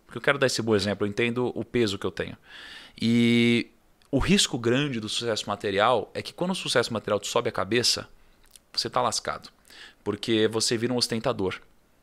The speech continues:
E o ostentador, ele ama as coisas e usa as pessoas. Só que o ostentador, ele atrai pra próximo dele as pessoas que também amam as coisas e usam as pessoas.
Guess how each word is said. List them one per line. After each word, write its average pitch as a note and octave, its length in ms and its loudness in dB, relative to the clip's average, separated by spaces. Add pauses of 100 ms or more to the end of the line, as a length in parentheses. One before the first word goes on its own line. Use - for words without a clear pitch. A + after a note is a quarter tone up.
(440)
E G2+ 60 -4
o B2 60 4
ostentador, A#2 840 2 (440)
ele G#2+ 840 0
ama D3 260 2
as - 80 0
coisas C3 480 -2
e B2+ 60 -4
usa D3 200 -4
as C3 80 -6
pessoas. - 640 -4 (640)
Só - 180 -2
que F3+ 100 -2
o E3+ 40 4
ostentador, D#3 480 0
ele E3 120 0
atrai D#3+ 260 2
pra D#3+ 160 -2
próximo C#3 420 0
dele D3+ 280 0
as C3 120 -2
pessoas D3+ 460 0
que F3+ 300 -6
também D#3 480 -4
amam C3+ 200 0
as A2 140 -2
coisas C#3+ 400 -2
e A2+ 80 -2
usam G2+ 220 -2
as F#2+ 60 -4
pessoas. - 540 -4